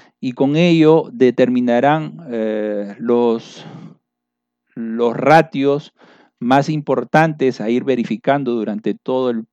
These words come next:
periodo posterior, el punto de equilibrio necesario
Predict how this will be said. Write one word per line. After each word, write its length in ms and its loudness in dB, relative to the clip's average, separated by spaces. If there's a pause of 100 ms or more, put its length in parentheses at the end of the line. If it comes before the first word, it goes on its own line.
(120)
periodo 540 -2
posterior, 760 -2 (440)
el 160 0
punto 400 0
de 80 6
equilibrio 680 0
necesario 920 0